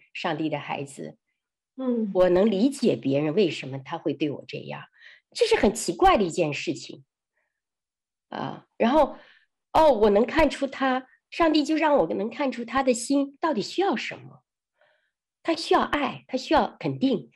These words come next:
Speaker 1: 那我就根本就无所谓他，他说我什么，哎，我就肯定他，哎，我说，“哦，原来你是这个意思哈，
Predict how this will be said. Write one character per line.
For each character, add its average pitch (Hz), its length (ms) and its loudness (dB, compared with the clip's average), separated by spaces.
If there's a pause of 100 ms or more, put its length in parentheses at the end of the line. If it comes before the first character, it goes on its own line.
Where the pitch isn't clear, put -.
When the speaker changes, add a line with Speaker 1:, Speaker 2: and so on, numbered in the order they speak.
(120)
Speaker 1:
那 381 120 4
我 240 100 6
就 320 120 2
根 381 180 4
本 262 100 4
就 262 80 0
无 294 220 2
所 392 160 2
谓 285 160 4
他， 277 340 0 (140)
他 - 120 -2
说 302 220 0
我 254 120 4
什 - 200 -10
么， - 220 -18 (560)
哎， 180 180 2
我 165 140 4
就 180 160 0
肯 175 200 -4
定 269 160 2
他， 196 320 -2 (340)
哎， 208 140 4
我 190 120 2
说 214 260 -2 (680)
，“哦， 208 280 4
原 185 180 2
来 180 120 2
你 180 120 0
是 - 120 -12
这 226 160 0
个 160 80 -2
意 160 220 -2
思 - 220 -10
哈， 143 300 -12